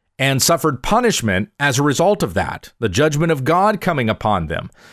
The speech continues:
In Deuteronomy thirty-two, after Moses has given the Israelites the law again, this is after, uh, eh, well, this is before that generation is about to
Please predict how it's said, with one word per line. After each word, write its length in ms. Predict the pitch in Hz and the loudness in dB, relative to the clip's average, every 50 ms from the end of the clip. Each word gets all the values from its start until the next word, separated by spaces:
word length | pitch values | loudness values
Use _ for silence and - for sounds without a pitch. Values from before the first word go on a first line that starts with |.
| - - - _ _ - | -20 -20 -20 _ _ -4
In 160 | 143 139 135 | -2 0 2
Deuteronomy 640 | 127 170 233 247 247 220 208 202 208 196 185 170 143 | 2 2 2 4 4 4 4 4 2 2 2 0 0
thirty-two, 600 | - 180 180 165 151 135 113 - 208 214 180 147 | 0 0 0 2 2 0 0 2 2 2 4 4
after 260 | 135 123 - - 135 123 | 2 2 2 0 0 2
Moses 540 | 120 127 143 170 226 220 175 196 175 - | 2 2 2 2 2 2 2 2 2 2
has 200 | - 151 127 101 | 2 0 0 -2
given 280 | 107 107 151 190 226 220 | -2 0 0 2 2 2
the 140 | 208 180 175 | 2 2 2
Israelites 640 | 165 139 151 156 143 131 127 131 131 127 101 - - | 2 2 2 2 2 2 2 2 2 0 -2 -4 -2
the 120 | 131 120 | 0 0
law 380 | 110 113 117 127 139 139 151 - | 2 4 2 4 4 2 2 2
again, 520 | - 120 92 92 113 120 113 98 87 82 | 0 -2 -2 0 0 0 2 2 0 2
this 200 | 90 113 120 - | 0 0 0 2
is 220 | 151 127 110 - - - | 0 0 0 0 -2 -2
after, 640 | 127 131 139 147 143 - - 143 135 127 123 117 - - _ _ _ _ _ _ _ - | 0 0 0 0 -2 0 0 2 2 4 2 2 0 -4 _ _ _ _ _ _ _ -2
uh, 300 | 113 117 113 113 120 - | 0 2 2 2 0 0
eh, 320 | - 135 135 131 131 107 151 | -2 0 0 0 2 2 2
well, 280 | 156 143 143 135 127 | 2 2 2 2 2
this 280 | 113 127 180 190 185 - | 2 2 2 2 2 2
is 300 | 170 143 123 110 - - - - _ _ - | 0 2 2 0 -2 -4 -8 -16 _ _ -4
before 720 | 113 127 127 - - - 254 269 262 185 131 113 110 123 123 | 0 0 0 0 0 2 2 4 4 4 4 4 2 2 2
that 220 | 117 127 131 131 | 2 0 0 0
generation 920 | 120 98 135 147 143 131 123 131 147 165 160 - - 120 104 95 98 101 101 - - _ _ _ - - | 0 0 0 2 2 2 4 4 4 2 2 0 0 0 2 2 2 0 0 -2 -8 _ _ _ -4 -2
is 140 | 131 110 131 | 0 0 0
about 400 | 117 104 135 139 151 160 143 - | 2 2 2 2 2 0 -2 0
to 560 | - 135 135 123 117 113 113 110 110 107 | 0 2 4 4 4 2 2 2 0 0